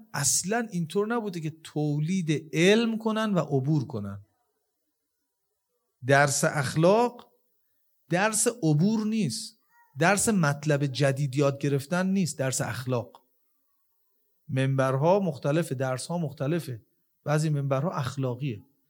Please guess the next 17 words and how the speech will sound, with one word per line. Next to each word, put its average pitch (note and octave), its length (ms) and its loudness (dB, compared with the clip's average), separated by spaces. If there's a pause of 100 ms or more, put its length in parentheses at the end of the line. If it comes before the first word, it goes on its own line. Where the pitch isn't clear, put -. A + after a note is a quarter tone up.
(240)
منبر E3 680 2
اخلاقی C#3 440 -4
یک C#3 420 -4
جلسه E3 680 0 (400)
نمیشه. D#3 360 -6 (1700)
منبر F#3 640 4
اخلاقی F3+ 640 2
پیوسته F#3 960 4
نکات F#3 480 4
جدید؟ F3+ 760 4 (460)
نمیشه، D3+ 420 -4 (420)
جواب F#3 340 0
نمیده، B2+ 320 -8 (1160)
امکان A3+ 420 2
نداره D3 240 0
جواب A2+ 380 -8
بده. G#2+ 240 -18